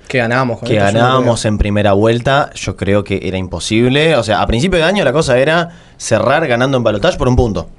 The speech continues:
Speaker 1: Yo
Speaker 2: Y eso
Speaker 1: realmente
Speaker 2: era
Speaker 1: no.
Speaker 2: lo que se cerraba.
Speaker 1: Cuando estaban llegando las elecciones, nunca pensé que íbamos a ganar, ni siquiera en primera vuelta.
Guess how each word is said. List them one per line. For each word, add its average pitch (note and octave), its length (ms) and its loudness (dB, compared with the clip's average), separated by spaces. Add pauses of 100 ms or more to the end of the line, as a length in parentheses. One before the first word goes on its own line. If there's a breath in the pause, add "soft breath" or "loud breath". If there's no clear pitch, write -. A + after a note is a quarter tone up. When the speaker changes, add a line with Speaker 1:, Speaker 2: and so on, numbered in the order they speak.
(320)
Speaker 1:
Yo - 220 0
Speaker 2:
Y F3+ 40 0
eso - 40 2
Speaker 1:
realmente D3 320 2
Speaker 2:
era C#3+ 80 2
Speaker 1:
no. C#3+ 60 2
Speaker 2:
lo A#2+ 60 2
que A#2 80 0
se A2 100 -6
cerraba. G#2+ 480 0 (720 loud breath)
Speaker 1:
Cuando C#3 220 -2
estaban A#3 240 2
llegando C#3 240 -2
las A#2+ 140 -4
elecciones, A#2+ 420 -4
nunca B2 320 -2
pensé G#2+ 340 -8
que A#2+ 80 -4
íbamos G#2+ 280 -8
a G#2 100 -8
ganar, A#2 300 -8
ni A#2 180 -8
siquiera B2 320 -2
en C3+ 60 -4
primera A#2 300 -4
vuelta. G2+ 320 -6